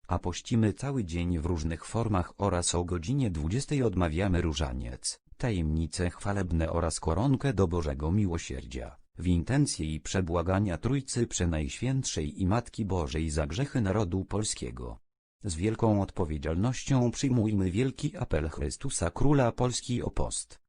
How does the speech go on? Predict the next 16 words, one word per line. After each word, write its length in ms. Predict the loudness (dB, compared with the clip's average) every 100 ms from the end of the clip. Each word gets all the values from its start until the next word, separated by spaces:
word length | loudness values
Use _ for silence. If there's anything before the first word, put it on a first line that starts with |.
| -6
o 140 | -2
modlitwę 540 | 0 0 -4 -4 -2
różańcową 760 | -2 0 0 0 0 2 2 0
i 140 | -2
koronkę 580 | -6 -2 -2 -2 -4 -2
do 120 | 0
Bożego 440 | 0 0 -2 0 2
Miłosierdzia 640 | 2 2 -2 -4 -2 0
za 140 | 0 0
Polskę 500 | 0 0 0 -4 -4
w 140 | -4
pierwszy 460 | -4 -4 -4 -2 -2
piątek 480 | 0 0 2 -2
lutego 500 | -4 -4 -2 0 0
bieżącego 640 | 0 0 0 0 0 0 0
roku. 400 | -2 -4 -8